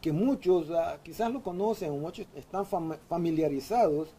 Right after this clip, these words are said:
y es, y este es el libro de los Hechos, basado en el hecho, el libro de los Hechos.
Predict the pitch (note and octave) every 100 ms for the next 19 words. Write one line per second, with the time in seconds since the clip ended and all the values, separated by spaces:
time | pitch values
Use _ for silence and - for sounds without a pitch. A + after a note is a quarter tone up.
0 | - - - - E3 C4 B3+ G3+ E3 G#3
1 | B3+ - F#3 G3 G#3 F#3 D#3 F3 F#3 F3+
2 | F3+ D#3+ D4+ D#4+ - A#2 - C3 - F#3
3 | G3+ E3+ C#3+ C#3+ D#3 - F3 D#3+ E3 E3+
4 | E3+ F3 D#4 E4+ -